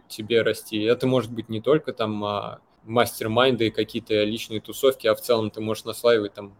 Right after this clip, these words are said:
мышление на себя из-за книг, из видеороликов, то есть, э, из всего, что, э, угодно, что может тебя питать.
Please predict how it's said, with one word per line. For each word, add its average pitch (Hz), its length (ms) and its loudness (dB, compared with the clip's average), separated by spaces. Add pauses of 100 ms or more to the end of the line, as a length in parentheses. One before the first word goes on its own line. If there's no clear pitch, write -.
(100)
мышление 123 680 4
на 110 120 -2
себя 110 340 2
из-за 107 640 4 (220)
книг, 135 520 2
из 110 140 -2
видеороликов, 127 1000 6
то 113 140 -2
есть, - 320 -2
э, 107 460 4 (960)
из 143 140 2
всего, 143 260 8
что, 143 180 2
э, 123 540 4
угодно, 120 840 4
что 117 360 4
может 120 260 0
тебя 110 220 -2
питать. 101 420 -10